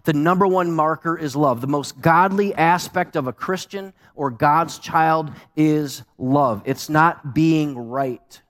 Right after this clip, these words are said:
It's not being righteous. It is someone who is loving. And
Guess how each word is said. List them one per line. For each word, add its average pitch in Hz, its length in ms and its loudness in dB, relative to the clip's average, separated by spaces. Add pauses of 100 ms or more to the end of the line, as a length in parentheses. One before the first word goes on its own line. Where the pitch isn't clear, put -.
(1040)
It's - 240 -4
not 160 400 0
being 165 560 0
righteous. 139 920 -6 (720)
It 165 180 0
is 147 360 0 (180)
someone 175 600 -2
who 151 340 -2
is 135 480 -2 (320)
loving. 110 480 -2 (1120)
And 156 420 0